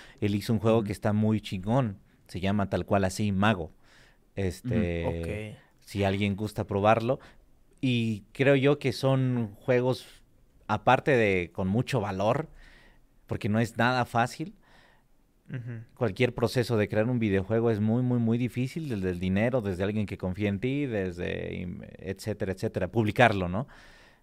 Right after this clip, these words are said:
Speaker 2: Sí.
Speaker 1: Eh, creo yo que son ideas que, que son muy interesantes, vale la pena y, pues, al final de cuentas a mí no me cuesta nada. Voy a jugarlo y voy a jugarlo en vivo y,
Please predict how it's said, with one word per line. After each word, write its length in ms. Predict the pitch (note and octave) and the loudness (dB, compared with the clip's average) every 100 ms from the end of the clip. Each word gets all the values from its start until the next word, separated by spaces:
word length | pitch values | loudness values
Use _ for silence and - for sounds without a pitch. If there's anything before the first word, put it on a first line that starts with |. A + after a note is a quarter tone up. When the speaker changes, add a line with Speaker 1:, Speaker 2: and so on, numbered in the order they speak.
| _ _ _ | _ _ _
Speaker 2:
Sí. 60 | A2 | -4
Speaker 1:
Eh, 580 | G2+ G2 F#2+ F#2+ F#2 F2+ | 0 2 2 2 -2 -4
creo 160 | - A#2+ | 0 2
yo 180 | A#2+ B2 | 2 2
que 120 | B2 | 0
son 200 | - A#2+ | 0 2
ideas 280 | A#2 A2 A2+ | 4 4 2
que, 340 | - G2 F2 - | 0 0 -2 -6
que 200 | F2+ F2 | -10 -10
son 200 | - G#2 | -6 -2
muy 180 | G#2+ C3+ | 0 0
interesantes, 720 | C3+ C3 A2+ B2+ B2 C#3 B2 | 2 2 2 0 0 -2 0
vale 240 | A#2+ A#2+ | 0 2
la 180 | A2 F#2+ | 0 2
pena 380 | C3 C3+ D3+ F#3 | 2 2 0 0
y, 640 | C3 G2+ F#2 - - - _ _ - | -2 -4 -6 -8 -10 -16 _ _ -12
pues, 140 | A#2 | -4
al 80 | C3+ | -2
final 260 | C3+ C#3+ D3+ | 0 0 2
de 100 | C#3+ | 2
cuentas 400 | D3 C#3 C#3 B2+ | 2 4 2 4
a 40 | |
mí 120 | A2+ | 0
no 100 | C3 | 2
me 120 | A#2+ G#2+ | 2 2
cuesta 280 | A#2 - | 0 2
nada. 280 | A2 A2 G#2+ | 2 4 2
Voy 200 | F#2+ A#2+ | 2 2
a 40 | A2+ | 2
jugarlo 520 | A2+ A#2 A#2+ G#2 A#2 | 4 4 4 4 0
y 60 | |
voy 140 | G2+ G2+ | 0 -2
a 40 | |
jugarlo 300 | G2 G2+ F#2 | 0 0 0
en 100 | F#2 | -2
vivo 440 | G2 B2+ B2+ B2+ A#2 | -2 -2 0 0 0
y, 400 | E2+ E2 D#2+ | -2 -8 -12